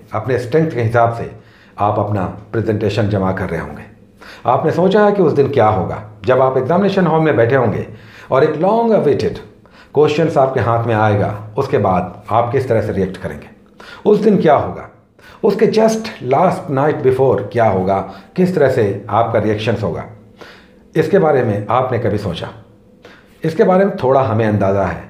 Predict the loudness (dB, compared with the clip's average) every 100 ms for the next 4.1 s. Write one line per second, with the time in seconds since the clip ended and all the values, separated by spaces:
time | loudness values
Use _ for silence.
0 | -8 -6 0 0 0 -4 -6 -6 -10 -4
1 | 0 0 2 2 4 0 0 -6 -16 -20
2 | -20 _ -20 -20 _ -2 2 4 4 4
3 | 2 2 2 2 2 2 2 0 -4 -8
4 | -14